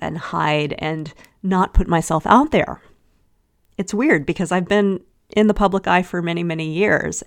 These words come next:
and I still have that gut instinct. But I almost always say yes to these invitations because I've trained my brain to think the thought,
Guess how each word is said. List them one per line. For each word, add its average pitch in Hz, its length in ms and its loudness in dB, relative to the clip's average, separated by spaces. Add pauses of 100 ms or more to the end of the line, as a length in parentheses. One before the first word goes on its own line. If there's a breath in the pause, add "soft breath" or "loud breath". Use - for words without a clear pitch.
(100)
and 156 160 -4
I - 100 -8
still - 560 -6
have - 240 -4
that - 340 0 (460 soft breath)
gut 156 300 -2 (180)
instinct. - 640 -6 (460)
But 208 160 -2
I 208 120 2
almost 262 340 -4
always 196 340 2
say 175 160 -4
yes 156 320 -4
to - 120 -10
these 151 200 -6
invitations 151 920 -8 (520 loud breath)
because 226 280 -4
I've 226 100 -4
trained 320 420 -4
my 240 120 2
brain 170 520 -4
to - 160 -8
think 190 360 -6
the 190 80 -6
thought, 160 420 -2